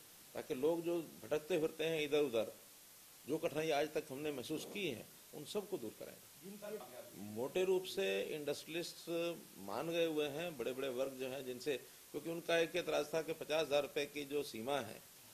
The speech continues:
उसमें सेमी स्किल्ड, skilled लोग भी आ जाते हैं। तो सेमी स्किल्ड और skilled की कंडीशन ना रखी जाए, क्योंकि ये हमें जहाँ से अच्छे मिलेंगे, qualified मिलेंगे, वहीं से हम लेकर के आएंगे। हमने उनकी बात मान करके उसको राशि, उस limit को तीस हज़ार कर दिया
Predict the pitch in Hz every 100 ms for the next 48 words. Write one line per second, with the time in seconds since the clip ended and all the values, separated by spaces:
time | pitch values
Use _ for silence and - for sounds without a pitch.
0 | - 147 - 165 165 170 - - - -
1 | - 143 160 - 156 156 156 - 156 160
2 | 151 147 147 - 120 117 90 85 80 -
3 | - - - - 123 - 127 185 196 -
4 | 175 180 160 - 170 175 170 160 170 170
5 | 165 92 127 139 160 143 147 160 156 143
6 | 107 101 127 - - - 165 180 180 180
7 | 185 147 135 151 170 151 - 156 156 151
8 | 151 151 131 - - - - - - 127
9 | 147 147 143 143 143 147 135 156 170 147
10 | 127 117 107 95 82 71 - - - -
11 | 151 185 175 170 165 139 123 151 143 -
12 | - 160 - - 165 131 117 127 139 127
13 | 120 131 147 170 - 202 127 113 - 90
14 | 80 85